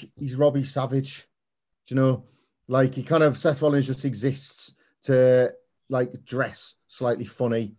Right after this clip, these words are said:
and say controversial things to annoy <laughs> people. And at this point, like, all of that is very dated. You can wear whatever you like and nobody's gonna care anymore. You can, you have to say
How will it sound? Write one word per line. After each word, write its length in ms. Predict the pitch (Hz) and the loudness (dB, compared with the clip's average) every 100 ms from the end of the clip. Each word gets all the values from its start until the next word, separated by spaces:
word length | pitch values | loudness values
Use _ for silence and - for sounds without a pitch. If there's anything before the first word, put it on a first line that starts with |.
| _ _ | _ _
and 220 | 120 113 104 | -6 -4 -6
say 420 | - 135 120 113 | -4 -2 -2 -2
controversial 580 | - 120 110 120 107 117 | -6 -8 -2 -2 0 -4
things 480 | - 113 110 104 - _ _ | -4 -4 -6 -10 -16 _ _
to 80 | - | 0
annoy 240 | 113 110 | 0 -2
<laughs> 20 | |
people. 380 | 107 110 107 107 _ _ _ | -2 -4 -4 -8 _ _ _
And 100 | 147 | 0
at 80 | 156 | 0
this 160 | 156 - | -2 -8
point, 360 | - 151 135 | 2 4 4
like, 200 | 135 139 - | 0 -2 0
all 280 | 170 156 151 | 6 8 8
of 80 | 123 | 6
that 200 | 120 113 | 0 -2
is 100 | 104 | -2
very 280 | 120 117 107 | 0 2 2
dated. 420 | 127 127 98 95 _ _ | 0 0 -2 -8 _ _
You 80 | 151 | -6
can 120 | 139 180 | 0 4
wear 160 | 175 | 6
whatever 200 | 170 156 | 6 4
you 80 | 156 | 4
like 240 | 147 117 117 | 4 2 0
and 100 | 120 | 0
nobody's 380 | 120 120 104 | 0 -2 -6
gonna 260 | - 135 120 | -6 -4 -4
care 340 | 123 107 95 - | -4 -4 -6 -8
anymore. 420 | 110 107 104 98 - _ 135 | -8 -2 -2 -2 -6 _ -8
You 100 | 131 | -2
can, 360 | 147 135 127 | 0 0 0
you 120 | 143 147 | 0 0
have 100 | 139 | 0
to 80 | 139 | -6
say 420 | - 143 127 | 0 0 0